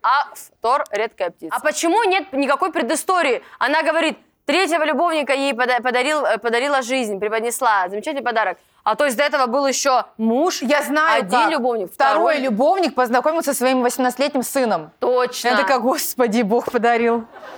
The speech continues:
Speaker 2: Хороший,
Speaker 1: Не,
Speaker 2: берем».
Speaker 1: Никитку.
Speaker 2: Никита, конечно.
Speaker 1: Артемку.
Speaker 2: Имеется
Speaker 1: Кирю.
Speaker 2: любимый, интересная работа, разнообразных хобби. А как вот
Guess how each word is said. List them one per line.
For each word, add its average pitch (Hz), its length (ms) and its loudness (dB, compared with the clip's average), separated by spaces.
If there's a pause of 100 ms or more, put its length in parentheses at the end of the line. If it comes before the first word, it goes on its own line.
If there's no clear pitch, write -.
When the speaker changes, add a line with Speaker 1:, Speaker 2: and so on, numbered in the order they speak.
(120)
Speaker 2:
Хороший, 262 680 2
Speaker 1:
Не, 196 80 0
Speaker 2:
берем». 233 460 2
Speaker 1:
Никитку. 254 680 -2
Speaker 2:
Никита, 233 460 0
конечно. 220 600 -2 (480)
Speaker 1:
Артемку. 220 800 -2 (280)
Speaker 2:
Имеется 247 320 2
Speaker 1:
Кирю. 240 60 0
Speaker 2:
любимый, 285 140 2
интересная 269 300 0
работа, 294 200 0
разнообразных 240 480 0
хобби. - 120 0
А 214 80 0
как 311 220 0
вот 403 140 0